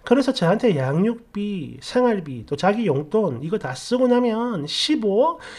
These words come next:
이거 절대 죽어도 못 모아요. 그리고 저는 이런 돈이 있더라도 무섭다 이거죠. 저 혼자 몸이면 모를까 자식까지 키우기엔 아무래도 좀 애매하죠. 게다가 저희 남편 성격이 그래요. 수틀리면 양육비도 안 줄 사람이거든요.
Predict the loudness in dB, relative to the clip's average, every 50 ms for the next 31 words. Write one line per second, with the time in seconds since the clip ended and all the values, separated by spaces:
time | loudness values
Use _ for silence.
0 | -12 -8 -4 -2 -2 -2 2 4 6 6 6 6 2 -2 -4 -4 -2 0 4 8
1 | 10 10 10 10 8 6 4 4 6 6 6 6 4 2 -2 -2 -2 -4 -4 -6
2 | -8 -12 -16 -20 -20 -20 -20 -20 -4 2 4 6 6 6 6 6 6 6 6 6
3 | 4 4 2 2 2 2 2 2 0 0 -2 -2 2 2 4 4 4 4 4 4
4 | 2 2 0 -2 -4 -4 -4 -2 2 2 2 2 2 0 -2 0 0 0 0 -2
5 | -2 -4 -6 -6 -8 -10 -12 -16 -20 -20 -20 -20 -14 -4 0 2 2 4 4 4
6 | 6 6 6 6 6 4 4 2 2 2 2 2 0 0 -2 -2 -2 -4 -4 -4
7 | -4 -6 -8 -10 -12 -16 -18 -20 -20 -14 0 2 2 4 4 2 0 2 2 2
8 | 2 0 -4 -4 -2 -2 -2 0 0 0 0 0 0 0 -2 0 0 2 2 2
9 | 0 -2 -2 -2 -2 -2 0 2 4 4 4 6 4 4 4 4 4 2 2 -2
10 | -8 -10 -14 -16 -18 -20 -20 -20 _ _ _ _ _ -20 -20 -20 -4 2 4 6
11 | 8 8 6 6 4 2 2 2 2 2 2 2 0 0 0 -2 -2 -2 -2 -2
12 | 0 0 0 0 0 -2 -2 -4 -8 -8 -6 -8 -4 0 0 2 2 2 2 2
13 | 0 0 -2 -2 -2 -2 0 2 2 2 2 2 0 0 2 2 2 2 0 0
14 | 0 0 2 4 4 4 6 4 4 2 2 2 2 2 0 0 -2 -4 -6 -10
15 | -12 -12